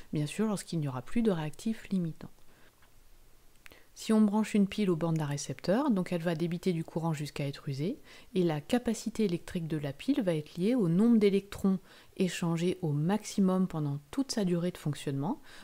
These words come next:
Donc la capacité électrique d'une pile, c'est une grandeur qui va s'exprimer en coulombs,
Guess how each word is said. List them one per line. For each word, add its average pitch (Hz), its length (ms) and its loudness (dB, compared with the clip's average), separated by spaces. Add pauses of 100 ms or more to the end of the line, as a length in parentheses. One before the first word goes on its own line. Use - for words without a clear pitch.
(100)
Donc 170 140 -4
la 185 80 -4
capacité 220 500 -2
électrique 196 400 0
d'une 190 180 2
pile, 196 180 -6
c'est - 240 -10
une 175 80 2
grandeur 165 380 -2
qui - 120 -12
va 143 120 -4
s'exprimer - 680 -6
en 143 120 -6
coulombs, 160 420 -2